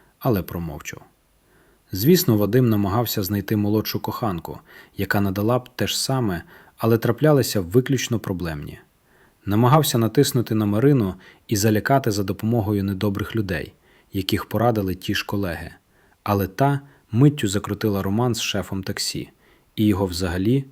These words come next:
виставили з роботи. Доводилося заробляти в економ-класі, а це й зовсім копійки. Але Катерина і жити в таких пекельних умовах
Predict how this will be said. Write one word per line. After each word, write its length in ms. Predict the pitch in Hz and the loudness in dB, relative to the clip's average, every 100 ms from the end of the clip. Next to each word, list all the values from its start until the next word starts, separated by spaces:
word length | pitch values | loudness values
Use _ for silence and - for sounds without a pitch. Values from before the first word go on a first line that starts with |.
| _ | _
виставили 560 | 87 95 - 92 85 87 | -6 -4 -4 -6 -6 -6
з 80 | 82 | -8
роботи. 440 | 87 76 - - - _ _ _ _ _ _ _ - | -8 -10 -14 -16 -18 _ _ _ _ _ _ _ -2
Доводилося 600 | 110 156 175 160 127 120 | 4 4 6 6 6 2
заробляти 540 | 110 110 113 135 120 | 2 2 2 2 2
в 80 | 107 | -2
економ-класі, 880 | 104 110 110 104 92 82 - - - _ _ _ | 0 0 0 -2 -4 -6 -6 -10 -14 _ _ _
а 120 | - 110 | -10 -4
це 180 | - | 2
й 40 | 98 | 2
зовсім 420 | 92 131 - 110 | 2 0 2 -2
копійки. 580 | 98 92 92 - - - - _ _ _ _ | -2 -4 -6 -6 -10 -12 -18 _ _ _ _
Але 240 | 104 107 | -2 0
Катерина 500 | 107 117 131 135 127 120 | 2 2 4 4 4 0
і 100 | 110 | -2
жити 320 | 98 139 143 | 4 4 4
в 60 | 107 | 0
таких 320 | - - 98 | -2 -4 -6
пекельних 540 | - 95 104 95 90 | -6 -4 -2 -2 -4
умовах 500 | 95 101 123 101 - | -4 -2 -2 -2 -8